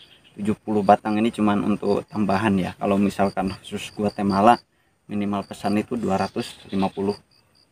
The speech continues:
batang. Beratnya itu sekitar dua puluh kilo.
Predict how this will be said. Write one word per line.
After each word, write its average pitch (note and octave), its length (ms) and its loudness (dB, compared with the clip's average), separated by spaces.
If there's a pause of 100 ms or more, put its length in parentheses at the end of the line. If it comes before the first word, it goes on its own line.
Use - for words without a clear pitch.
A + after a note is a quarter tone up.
batang. D#3 400 -12 (400)
Beratnya A#2 480 2
itu C#3 160 0
sekitar - 480 -4
dua G#2 160 4
puluh G#2 400 0
kilo. - 240 -12